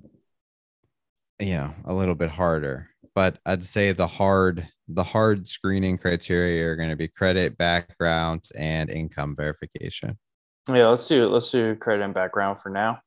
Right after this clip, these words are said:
Speaker 2: and then we'll move into income.
Speaker 1: Okay. So credit,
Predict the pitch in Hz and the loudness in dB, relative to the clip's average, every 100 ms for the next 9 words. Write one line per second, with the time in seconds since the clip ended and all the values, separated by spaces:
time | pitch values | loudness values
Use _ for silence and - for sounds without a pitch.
0 | _ - 104 101 98 98 95 92 - 90 | _ -12 -6 -4 -2 -2 -4 -4 -6 -6
1 | 95 98 95 - _ - - - - - | -8 -10 -12 -14 _ -20 -20 -20 -20 -20
2 | - - 92 85 95 _ _ _ _ _ | -20 -8 -4 -4 -6 _ _ _ _ _
3 | _ - 120 113 110 - 135 139 143 | _ -4 0 0 -2 -2 0 0 -2